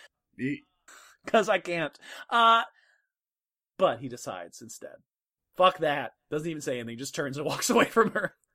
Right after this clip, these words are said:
Speaker 1: Yep. Which I'm glad he did, because it would have been creepier if he's, "Stay with me." All right.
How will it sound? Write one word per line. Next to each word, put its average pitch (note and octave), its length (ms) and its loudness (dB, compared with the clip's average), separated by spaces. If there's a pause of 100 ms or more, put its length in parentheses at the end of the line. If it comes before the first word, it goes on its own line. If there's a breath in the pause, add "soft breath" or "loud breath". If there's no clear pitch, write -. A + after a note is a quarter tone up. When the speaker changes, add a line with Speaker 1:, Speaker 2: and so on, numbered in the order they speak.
(380)
Speaker 1:
Yep. A2 160 -6 (400)
Which B3 220 -4
I'm A3+ 120 4
glad E3 220 4
he C3+ 80 0
did, A2 300 4
because G2 500 -10 (100)
it G#2 60 -6
would A2+ 140 -6
have G#2+ 60 -10
been G2+ 120 -6
creepier F#2 440 -10
if - 40 -20
he's, F2 160 -20 (1040)
"Stay D#4+ 300 -2
with G#3+ 220 4
me." D3 320 -4 (580)
All D#3 180 6
right. A#2+ 220 4